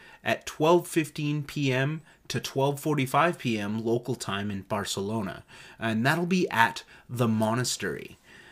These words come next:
Uh, so there's definitely gonna be some swag, and, uh, people will really kind of have the opportunity to discuss,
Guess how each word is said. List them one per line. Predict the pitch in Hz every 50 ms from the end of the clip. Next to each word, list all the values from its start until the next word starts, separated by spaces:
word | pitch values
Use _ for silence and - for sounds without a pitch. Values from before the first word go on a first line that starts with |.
| - - _ -
Uh, | 101 104 98 101
so | - - - - 131 120 117 117 117 135 - -
there's | 131 120 113 -
definitely | - 175 156 147 - - 190 190 165 165 170 165
gonna | 170 175 170
be | 156 165 165 170
some | 165 - 180 175
swag, | 147 - - - 120 101 92 82 85 95 127 139 - _ - - - - - - _ - -
and, | 117 120 120 117 113 113 - 127
uh, | 117 113 110 110 110 110 110 - _ -
people | - 202 185 214 214 208 190
will | 170 165 160 156 147
really | 135 139 160 165 175 185 160
kind | - 165 165 151
of | 143
have | 123 139 143 139
the | 139 135 131
opportunity | 135 139 - 139 120 - 131 131 139 135 131 131 131
to | 131 - - - 110 104 101 98 - -
discuss, | 110 101 - - - 127 123 131 - - -